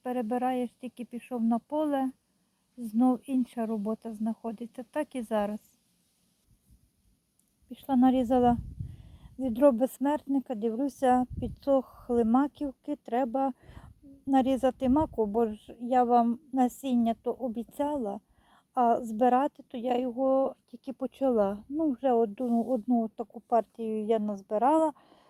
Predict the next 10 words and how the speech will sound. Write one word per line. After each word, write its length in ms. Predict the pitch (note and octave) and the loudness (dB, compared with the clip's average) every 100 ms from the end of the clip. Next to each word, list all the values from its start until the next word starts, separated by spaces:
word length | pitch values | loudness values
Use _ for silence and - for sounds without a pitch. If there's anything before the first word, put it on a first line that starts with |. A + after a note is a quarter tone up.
| _ - - _ _ _ _ _ _ _ - | _ -20 -20 _ _ _ _ _ _ _ -18
другу 600 | A3 C4+ B3 G3 G#3 A3 _ _ _ _ | -2 2 4 4 0 0 _ _ _ _
беру, 600 | B3+ A#3+ A#3+ C4+ D#4+ D#4+ C4+ _ _ _ _ | 0 4 4 6 4 4 0 _ _ _ _
ось 320 | - B3+ A#3+ - | 2 2 2 0
маківочки, 1000 | A#3 D#4+ - D#4+ D4 D4+ - - D#4 C#4+ - - - - - - | 0 0 0 0 2 0 -6 -2 0 0 -4 -8 -8 -16 -14 -4
вони 380 | B3+ C4 D4 | 2 4 6
в 40 | C#4+ | 6
мене 340 | C4+ C4 B3+ - | 6 6 4 2
тут 200 | D4 - | -2 -4
з 80 | - | -4
такими 540 | B3+ A#3 - C4+ C4 | -4 -4 0 4 4